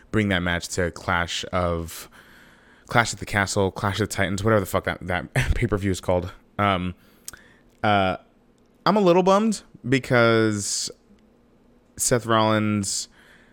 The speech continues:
and Riddle are some of the, you know, best in-ring performers at W W E, in my humble opinion, of course. Um,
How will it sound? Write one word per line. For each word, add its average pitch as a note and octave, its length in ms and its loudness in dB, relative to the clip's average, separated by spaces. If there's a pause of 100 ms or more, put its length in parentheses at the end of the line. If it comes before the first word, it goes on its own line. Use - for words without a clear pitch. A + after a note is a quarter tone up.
(540)
and G#2 320 0
Riddle G#2 380 2
are G2 220 2
some G#2+ 200 -2
of F#2+ 140 0
the, F2 580 2 (540)
you A2+ 100 0
know, F2 200 -2 (960)
best A2 280 0
in-ring G#2 360 0
performers G#2 760 0
at F2+ 300 -2 (280)
W F#2+ 180 0
W F#2 180 -2
E, G2 220 -2 (240)
in B2+ 260 4
my F#2+ 380 2
humble E2 480 -2
opinion, D2 500 -4 (220)
of - 160 -14
course. - 340 -2 (500)
Um, E2 520 -2